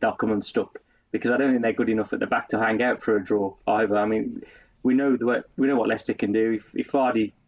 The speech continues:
gets in the groove, you know he's gonna cause them all kinds of problems. So they're gonna have to go out to try and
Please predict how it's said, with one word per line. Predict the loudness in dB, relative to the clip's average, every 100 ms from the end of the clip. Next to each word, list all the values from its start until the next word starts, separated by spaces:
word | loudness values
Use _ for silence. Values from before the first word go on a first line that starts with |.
| _
gets | -4 -4 -2
in | 0
the | 0
groove, | 0 0 2
you | 0
know | 2 2
he's | 0
gonna | 0 -2
cause | 0 0
them | 2 0
all | 0
kinds | 0 -2
of | -2
problems. | 0 0 0 -2 0
So |
they're | 0
gonna | 2 0
have | -2 -4
to |
go | 0 2
out | 2 0 -4 -20 -20
to | -8
try | -4 0 2
and | 0 -4